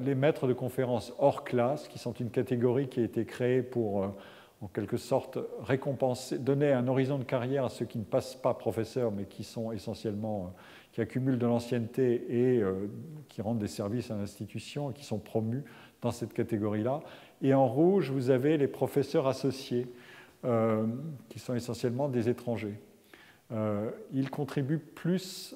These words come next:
euh, aujourd'hui qu'avant, mais ils sont là depuis, euh, euh, depuis qu'on a créé ce corps, euh, euh, dans les années quatre-vingt-dix. Voilà la, voilà la structure. Et ici, vous avez la, la répartition en pourcentage.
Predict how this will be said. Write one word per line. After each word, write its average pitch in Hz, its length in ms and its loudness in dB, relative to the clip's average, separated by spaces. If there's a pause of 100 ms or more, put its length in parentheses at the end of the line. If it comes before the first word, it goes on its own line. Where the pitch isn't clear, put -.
(120)
euh, 120 180 2
aujourd'hui 127 460 -2
qu'avant, 123 500 0
mais 135 140 0
ils 135 180 -6
sont 123 220 -4
là 120 180 2
depuis, 123 580 -4
euh, 95 300 0 (540)
euh, - 20 -8 (480)
depuis - 240 -14
qu'on 110 140 -6
a 101 80 -2
créé 107 260 -4
ce 104 140 -8
corps, 135 600 -4
euh, 107 180 -6 (1300)
euh, 87 240 -4
dans 95 120 -4
les 98 160 -2
années 98 120 -4
quatre-vingt-dix. 98 640 -8 (460)
Voilà 147 320 10
la, 110 320 6
voilà 139 220 6
la 135 100 6
structure. 117 540 -4 (240)
Et 139 340 4
ici, 135 240 -4
vous 156 140 4
avez 143 180 6
la, 117 460 4 (140)
la 117 120 0
répartition 135 880 -2
en 101 40 -2
pourcentage. 123 800 -2